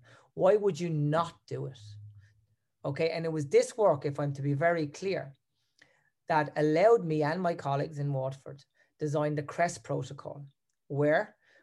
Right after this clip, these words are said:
we went to the European government, okay? We wrote this major application called crest. It was funded on, under what's called the European Research Council, and which is, it's the most prestigious grant a scientist in Europe can win.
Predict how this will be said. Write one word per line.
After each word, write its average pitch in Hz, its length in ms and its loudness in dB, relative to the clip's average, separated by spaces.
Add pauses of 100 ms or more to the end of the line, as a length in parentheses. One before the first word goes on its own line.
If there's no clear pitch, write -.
(200)
we 196 180 -2
went 196 440 0 (1080)
to 180 140 -6
the 156 100 -2
European 202 360 0
government, 190 460 0
okay? 165 340 -8 (140)
We 151 140 0
wrote 156 280 0
this 151 200 -8
major 185 420 0
application 165 640 -2
called 143 280 -4
crest. 175 420 -2 (400)
It 151 60 -6
was 143 140 -2
funded 185 320 0
on, 165 280 2
under 156 240 0
what's 147 200 -2
called 156 240 0
the 147 60 0
European 180 500 -2
Research 147 440 -6
Council, - 460 -8 (880)
and 151 100 -4
which 175 160 -6
is, 156 160 -10 (320)
it's 143 120 -8
the 214 60 2
most 240 200 2
prestigious 180 500 -6
grant 147 440 -2
a - 40 -10
scientist 147 480 -4
in 143 120 0
Europe 135 280 -2
can 131 200 -8
win. 131 220 -10